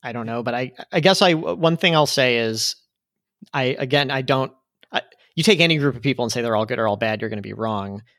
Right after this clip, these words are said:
But, um, there is a, one way in which this is different from Black Lives Matters is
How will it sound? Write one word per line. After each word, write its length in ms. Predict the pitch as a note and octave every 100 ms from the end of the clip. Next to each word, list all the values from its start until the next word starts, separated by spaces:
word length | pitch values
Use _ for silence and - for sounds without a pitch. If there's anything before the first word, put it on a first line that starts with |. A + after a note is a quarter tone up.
| _
But, 240 | B2 A#2 B2
um, 420 | A2+ G#2+ G#2 G#2+ _ -
there 160 | D3 C#3
is 120 | C3
a, 60 | A#2 - _
one 320 | - D3+ F3 D#3
way 160 | D3
in 80 | C#3
which 160 | C3 C3+
this 100 | B2
is 120 | A2+
different 280 | A#2 B2 A2
from 140 | A#2
Black 200 | G#2+ G#2
Lives 180 | A2 G#2+
Matters 320 | A2 G#2+ G2+
is 320 | - G#2+ G#2